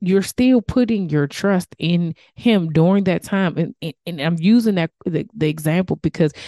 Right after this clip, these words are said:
you literally have no control when you're on a plane.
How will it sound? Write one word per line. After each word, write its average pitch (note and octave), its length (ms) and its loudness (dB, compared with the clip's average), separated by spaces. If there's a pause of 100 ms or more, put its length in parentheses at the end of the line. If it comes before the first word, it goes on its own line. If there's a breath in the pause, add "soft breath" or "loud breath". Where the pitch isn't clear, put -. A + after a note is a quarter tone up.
(160 loud breath)
you A3 100 6
literally A3+ 400 4
have G3+ 200 0
no G3 180 2
control G3 440 0
when G3+ 200 2
you're F3+ 160 0
on D#3+ 160 0
a C#3+ 40 -4
plane. - 380 -4